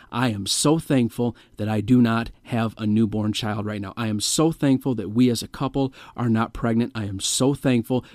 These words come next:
that we are not trying to have a kid right now, because this is not the time to bring a kid into the world.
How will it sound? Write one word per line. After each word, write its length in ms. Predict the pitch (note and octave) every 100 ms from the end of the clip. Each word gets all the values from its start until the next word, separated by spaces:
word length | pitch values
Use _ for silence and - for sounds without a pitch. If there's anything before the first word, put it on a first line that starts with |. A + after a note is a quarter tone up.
| -
that 120 | A2+
we 160 | A2+ A#2
are 120 | A#2
not 280 | A2 A#2 -
trying 500 | - D3 C3 A2 G#2
to 80 | G2+
have 200 | A2 G#2
a 40 |
kid 280 | - C3 A2
right 160 | G2+
now, 160 | G2 F2+ - -
because 320 | G#2+ G#2+ G2
this 360 | G#2+ D3 E3 -
is 200 | G2+ G2
not 320 | A2 B2+ C#3+
the 80 | E3
time 600 | - - F#3 C#3 A2+ A2+
to 160 | -
bring 200 | G#2+ A2+
a 60 | G#2
kid 260 | - B2+ A#2
into 220 | A2 A#2
the 100 | A2
world. 360 | G#2 D#2+ -